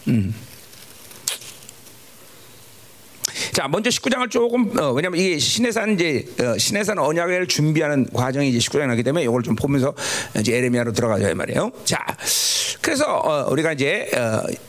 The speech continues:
어, 새 언약과 이 언약을 왔다 갔다 하면서 이제 실적인 것들을 좀 보겠는데, 음, 음, 음, 음. 자, 그러니까 일 차적으로는 여러분들은 이스라엘 백성들은 옛 언약의 관계성에서 하나님과 백성의 관계를 맺고 하나님의 자녀의 관계를 맺은 존재예요, 그렇죠?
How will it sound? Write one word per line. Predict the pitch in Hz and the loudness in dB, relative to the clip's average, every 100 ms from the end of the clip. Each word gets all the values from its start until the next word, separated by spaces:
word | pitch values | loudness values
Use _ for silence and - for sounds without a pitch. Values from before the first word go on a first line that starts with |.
| 113 | 0
어, | 113 | 2
새 | - - | 2 2
언약과 | 190 170 156 | 2 2 2
이 | 139 | 2
언약을 | 143 143 135 | 2 2 2
왔다 | 110 113 | 2 2
갔다 | 143 131 | 0 2
하면서 | 127 120 | 2 2
이제 | 123 127 110 117 | 2 2 0 0
실적인 | - - 170 | 0 0 0
것들을 | 147 143 | 0 0
좀 | 135 | 0
보겠는데, | 117 143 143 117 127 220 - - 117 | 2 2 2 2 2 0 -4 -2 0
음, | 117 101 - | 2 0 0
음, | 214 107 | 0 2
음, | - - | 0 0
음. | - | 0
자, | - - - - - - - - | 0 -2 -4 -8 -4 -2 -4 -4
그러니까 | - 220 254 | -2 0 0
일 | |
차적으로는 | 254 339 339 339 339 - - - | 0 0 0 0 0 -2 -2 0
여러분들은 | 247 302 330 339 330 330 349 359 359 240 - - | 2 2 2 2 2 2 2 2 0 0 -2 0
이스라엘 | 202 - 339 | 0 2 0
백성들은 | 339 302 320 320 311 | 0 0 0 0 0
옛 | 202 147 165 254 320 - | 2 2 2 2 0 0
언약의 | - 240 277 277 269 262 294 | 2 2 0 0 -2 0 0
관계성에서 | 254 185 202 220 - 208 196 214 240 | 0 -2 0 0 0 0 2 2 0
하나님과 | 220 208 214 202 214 262 302 - - - - | 0 -2 0 2 2 0 -2 -8 -12 -6 -2
백성의 | - - 196 170 | 0 0 0 0
관계를 | 160 147 | 0 0
맺고 | 135 127 | 2 0
하나님의 | - 156 | 0 0
자녀의 | 120 131 127 | 0 2 2
관계를 | 120 120 131 | 2 2 2
맺은 | 156 127 123 | 2 2 2
존재예요, | 123 107 113 | 2 2 2
그렇죠? | 127 151 | 2 0